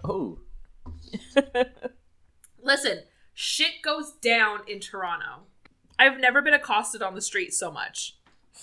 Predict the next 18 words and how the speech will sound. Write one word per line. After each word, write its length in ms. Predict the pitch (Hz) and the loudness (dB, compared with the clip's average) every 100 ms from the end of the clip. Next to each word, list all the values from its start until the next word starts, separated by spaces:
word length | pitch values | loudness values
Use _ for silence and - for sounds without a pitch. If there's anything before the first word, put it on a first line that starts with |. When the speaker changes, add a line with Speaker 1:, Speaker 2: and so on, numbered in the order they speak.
| - - - - - | -20 -16 -16 -16 -6
Speaker 3:
as 220 | 214 226 | -2 -2
the 100 | 214 | -4
year 500 | 202 175 196 196 185 - | -8 -8 -8 -6 -4 -4
I 100 | 180 | -4
lived 180 | 175 175 | -8 -14
in 80 | |
Toronto. 480 | 180 180 - - - - - 110 | -16 -12 -12 -12 -10 -4 -2 0
Speaker 1:
The 80 | |
McDonald's 640 | 135 135 - 120 127 156 160 | 2 2 4 4 4 2 0
on 160 | 147 | -2
Queen 540 | - - 95 110 160 - _ _ _ _ 110 | -2 -6 -2 -2 -4 -8 _ _ _ _ -8
is 160 | 104 | -4
a 40 | 107 | -4
liminal 680 | 95 92 87 87 87 85 - 76 | -4 -6 -4 -4 -4 -4 -6 -6
area. 520 | 82 82 82 57 - _ _ - | -4 -4 -6 -8 -12 _ _ -8
Speaker 3:
It's 180 | 240 - | -8 -8
fucked 400 | - 165 160 165 | -8 -6 -6 -8
up. 380 | 139 127 - | -10 -10 -14